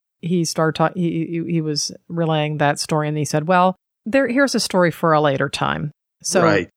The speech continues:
Speaker 1: that's, that's the open door, and we know we're gonna get to see and hear more about a very interesting individual in American history.
Speaker 2: Yes, and the chemistry with Crane and the actor was fantastic as well.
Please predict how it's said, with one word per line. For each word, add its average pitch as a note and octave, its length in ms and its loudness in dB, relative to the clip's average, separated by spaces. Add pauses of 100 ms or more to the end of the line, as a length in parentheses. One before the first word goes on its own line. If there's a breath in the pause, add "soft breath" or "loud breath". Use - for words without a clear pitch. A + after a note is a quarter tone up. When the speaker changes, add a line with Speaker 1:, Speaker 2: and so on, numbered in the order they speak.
(240)
Speaker 1:
that's, E3 380 0
that's E3+ 380 0
the E3 160 2
open F#3 300 2
door, D3+ 480 2
and C#3+ 340 -4
we D3 100 -4
know C#3+ 220 2
we're C#3+ 160 0
gonna D3 160 0
get C3 200 -2
to C3+ 80 -4
see C#3 440 -2 (200)
and D3+ 180 0
hear D3+ 280 -2
more C#3 380 -4 (340)
about D#3 360 2
a D#3 40 0
very A#3 360 0
interesting F3+ 720 -2 (160)
individual D3+ 800 -2
in D3 500 0
American C#3 460 0
history. - 460 -6 (320)
Speaker 2:
Yes, F2+ 500 2 (100)
and G2+ 560 0 (320)
the A2 180 -2
chemistry D3 640 0
with A#2+ 180 -2 (360)
Crane C3+ 440 2
and A2 140 0
the A2 140 0
actor A2 360 0
was F#2+ 260 -6
fantastic F#2+ 840 0
as D#2 180 -6
well. D#2 420 -4